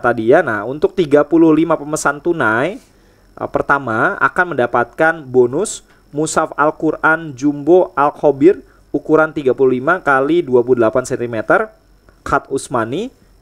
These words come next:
terjemahan per ayat, jadi ada terjemahan per ayatnya juga, ada panduan ilmu tajwidnya juga, panduan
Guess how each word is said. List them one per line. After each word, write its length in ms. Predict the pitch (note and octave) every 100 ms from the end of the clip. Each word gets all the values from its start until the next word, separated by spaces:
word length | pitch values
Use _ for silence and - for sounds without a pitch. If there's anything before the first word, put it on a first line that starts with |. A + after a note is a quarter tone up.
| _
terjemahan 560 | C#3+ B2+ B2 B2+ B2 B2+
per 160 | C3
ayat, 400 | - B2 C#3 -
jadi 240 | A#2+ C3+ C3
ada 80 | A#2+
terjemahan 400 | A#2 A2 A2+ A2
per 160 | G#2+
ayatnya 320 | A2+ A2 -
juga, 480 | A2+ G#2+ A2+ D#3+ G#3+ _ _ _
ada 240 | - A#2+ E3
panduan 560 | B2+ A#2+ A#2 A#2+ A#2
ilmu 320 | B2 A#2 A2+ B2+
tajwidnya 480 | A2+ A#2 A2+ A#2
juga, 400 | G#2+ G#2 B2 G3 - _ _ _
panduan 640 | - A#2+ A#2+ A#2 A#2+ B2